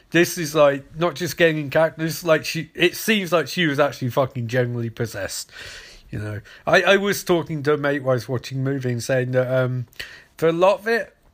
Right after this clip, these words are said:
I was wondering if the acting was acting or if director falling asleep, like I just said, and the actors were just trying to make up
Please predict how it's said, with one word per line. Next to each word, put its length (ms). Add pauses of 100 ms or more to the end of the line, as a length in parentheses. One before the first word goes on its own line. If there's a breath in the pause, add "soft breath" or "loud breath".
(100)
I 140
was 260
wondering 560
if 220
the 140
acting 440
was 320 (680)
acting 680
or 260
if 180
director 540
falling 400
asleep, 640
like 240
I 60
just 240
said, 240 (560 loud breath)
and 320
the 140
actors 420
were 100
just 300
trying 160
to 40
make 220
up 220